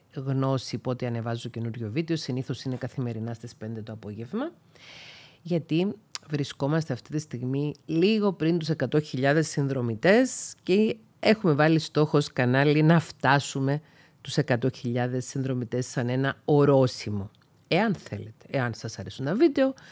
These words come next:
αν σας αρέσει το περιεχόμενο, πατήστε like στα βίντεο, μοιραστείτε τα με τους φίλους σας στα κοινωνικά δίκτυα, ούτως ώστε περισσότεροι άνθρωποι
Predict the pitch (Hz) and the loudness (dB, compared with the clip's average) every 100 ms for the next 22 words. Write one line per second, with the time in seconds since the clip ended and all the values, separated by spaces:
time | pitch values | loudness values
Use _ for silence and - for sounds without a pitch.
0 | - - - 151 156 135 127 120 - 104 | -20 -12 2 2 2 0 0 0 -4 -6
1 | 113 - 247 240 226 220 185 160 180 175 | -8 -2 0 2 0 2 2 4 0 0
2 | - 131 117 113 - 101 107 98 180 151 | -2 -2 -2 -6 -8 -4 -4 -2 0 2
3 | 135 - 127 135 139 117 - 123 123 - | 0 -2 -6 -4 -4 -6 -8 -8 -6 -8
4 | 127 131 127 123 117 113 113 123 _ - | -8 -8 -6 -4 -4 -4 -6 -6 _ -20
5 | - - - 120 143 147 - - 139 147 | -20 -20 -14 -2 2 2 -2 -10 -2 -2
6 | 147 143 135 - 139 135 131 - 135 135 | -2 -6 -6 -6 -6 -4 -6 -4 -6 -4
7 | 139 131 120 170 - 170 160 165 | -4 -2 -2 -4 -4 -4 -2 -4